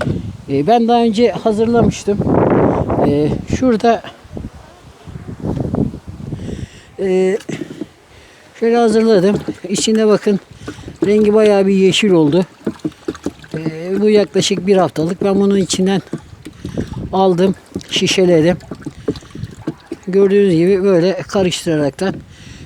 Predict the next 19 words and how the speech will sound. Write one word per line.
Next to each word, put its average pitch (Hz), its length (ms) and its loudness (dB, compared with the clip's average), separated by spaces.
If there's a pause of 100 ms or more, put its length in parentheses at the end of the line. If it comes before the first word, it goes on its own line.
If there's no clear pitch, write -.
(160)
e, 147 200 0
süzgeç 202 540 0
vasıtasıyla 190 840 0 (560)
süzerek, 196 760 0 (340)
e, 160 480 2
bunları 208 240 2
alıp 208 320 0 (760)
şişeliyoruz. 220 1000 2 (1400)
Bugün 196 280 0
de 202 120 4
rüzgar 175 340 2
çok - 240 0
fena, 175 360 2
her - 60 2
şeyler 175 360 2
uçuşuyor. 208 560 -2 (760)
Şunu 160 240 -2 (220)
alalım 151 340 2
şuradan. 143 420 -4